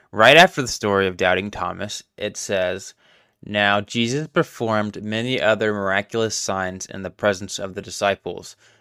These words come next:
which are not recorded in this book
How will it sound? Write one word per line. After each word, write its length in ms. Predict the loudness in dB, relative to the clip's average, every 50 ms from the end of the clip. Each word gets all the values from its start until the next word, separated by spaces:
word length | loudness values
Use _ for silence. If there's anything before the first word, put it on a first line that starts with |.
| _ -6
which 220 | -6 -6 -4 -2
are 120 | -2 -2 0
not 340 | 2 4 4 4 4 2
recorded 520 | -2 -10 -8 -4 -4 -4 -2 -2 -4 -8 -6
in 240 | -8 -8 -8 -8 -6
this 200 | -4 -6 -6 -6
book 480 | -8 0 4 6 6 6 4 _ -14